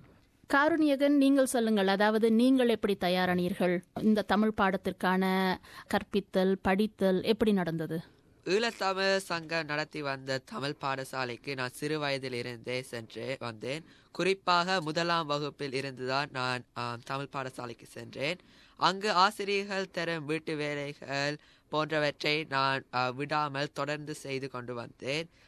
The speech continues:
Speaker 2: தெரியாத சொற்களை நான் அவர்களிடம் தயங்காமல் கேட்டு அல்லது அகராதிகளை பாவிக்க பழகி கொண்டேன். பரீட்சைக்கு சில மாதங்களுக்கு முன் நான், ஆ, ஈழத்தமிழ் சங்கத்தின் வி சி பொறுப்பாளர் திரு பரமன் பரமநாதன்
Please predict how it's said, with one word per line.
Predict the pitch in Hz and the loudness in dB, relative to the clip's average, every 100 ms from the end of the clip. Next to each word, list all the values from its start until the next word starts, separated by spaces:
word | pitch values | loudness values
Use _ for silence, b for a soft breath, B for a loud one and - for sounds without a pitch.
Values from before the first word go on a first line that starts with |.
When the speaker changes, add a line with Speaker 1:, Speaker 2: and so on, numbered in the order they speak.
| b | b
Speaker 2:
தெரியாத | 170 180 202 190 180 | 0 0 2 0 0
சொற்களை | - 165 _ 175 160 160 - 98 139 147 135 | -4 -6 _ -4 -2 -2 -4 -4 -2 -2 -2
நான் | 139 | -2
அவர்களிடம் | 139 143 147 147 139 139 | -2 -2 -4 -6 -6 -6
தயங்காமல் | - 135 147 139 139 131 | -6 -6 -4 -4 -4 -4
கேட்டு | - 123 - - 131 165 b b - | -8 -8 -10 -8 -6 -6 b b -4
அல்லது | 156 160 160 165 | 0 2 2 0
அகராதிகளை | 151 156 185 170 156 147 139 143 147 - | 0 -2 -2 -4 -6 -8 -6 -6 -6 -4
பாவிக்க | 139 147 147 _ - 139 139 | -4 -4 -6 _ -10 -6 -6
பழகி | 139 135 139 | -4 -4 -4
கொண்டேன். | 131 107 110 120 156 - - | -8 -12 -8 -4 -4 -6 -8
பரீட்சைக்கு | 208 196 226 226 226 | -4 -4 -4 -4 -6
சில | - 190 170 | -4 -2 0
மாதங்களுக்கு | 165 170 170 165 165 - 147 | 0 0 -2 -4 -4 -6 -8
முன் | 139 151 151 | -4 -4 -2
நான், | 147 147 139 _ 139 | 0 2 -2 _ -2
ஆ, | 139 | 0
ஈழத்தமிழ் | 135 170 190 185 175 165 165 | 0 0 0 -2 -4 -4 -6
சங்கத்தின் | - 151 147 151 - 147 147 B B - | -6 -8 -8 -10 -4 -4 -4 B B -2
வி | 156 175 | 0 0
சி | - 180 170 170 | 0 -2 -2 -2
பொறுப்பாளர் | - 156 156 151 151 151 151 151 | -4 -4 -4 -4 -4 -2 -4 -4
திரு | - 160 151 | -4 -2 -2
பரமன் | 147 151 175 170 | -2 -4 -4 -8
பரமநாதன் | 170 147 139 139 135 135 139 139 | -6 -6 -6 -6 -8 -6 -6 -6